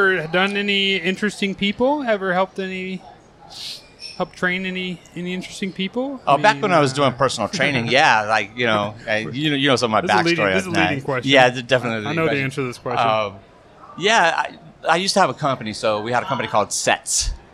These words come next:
Speaker 2: and it was a horrible name because, of course, it doesn't sound like S E T S.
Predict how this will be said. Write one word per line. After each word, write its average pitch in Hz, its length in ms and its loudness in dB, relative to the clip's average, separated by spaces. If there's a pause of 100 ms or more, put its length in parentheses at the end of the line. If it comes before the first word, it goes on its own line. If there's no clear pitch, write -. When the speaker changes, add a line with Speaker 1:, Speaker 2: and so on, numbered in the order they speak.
(180)
Speaker 2:
and 110 80 -6
it 113 40 0
was 120 140 0
a 127 80 0
horrible 185 440 2
name 143 240 4
because, 113 280 0
of 110 80 -12
course, 135 320 2 (380)
it 135 120 -6
doesn't 160 240 0
sound 185 220 2
like 147 180 -4
S 139 260 -2
E 120 140 -8
T 117 260 -4
S. 127 420 2